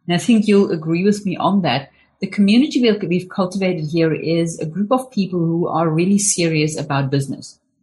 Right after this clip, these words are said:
They want to move ahead, they want to grow, and they want to make use of what is around them.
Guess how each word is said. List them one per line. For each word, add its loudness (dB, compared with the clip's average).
They 4
want 6
to 8
move 6
ahead, 2
they 2
want 4
to 4
grow, -2
and -4
they -2
want 2
to 0
make 2
use 4
of 0
what 2
is 0
around 4
them. -4